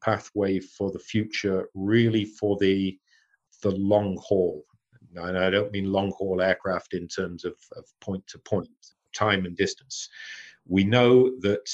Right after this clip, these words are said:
for the lowest, if you like, the lowest hanging fruit to reduce our emissions,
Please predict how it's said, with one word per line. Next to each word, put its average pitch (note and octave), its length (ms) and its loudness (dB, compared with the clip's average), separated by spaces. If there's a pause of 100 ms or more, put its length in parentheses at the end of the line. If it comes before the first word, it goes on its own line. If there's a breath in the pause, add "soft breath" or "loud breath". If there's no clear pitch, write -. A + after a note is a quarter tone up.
(420)
for G#2 380 4 (120)
the G2+ 100 -4
lowest, A2+ 800 2
if - 120 -14
you G#2 60 -4
like, G2+ 240 -6
the G2+ 60 -6
lowest A2+ 440 0
hanging F#2+ 380 -4
fruit - 380 0 (320)
to F2+ 480 -2
reduce F#2+ 400 -2
our F2 160 -4
emissions, F#2 640 -4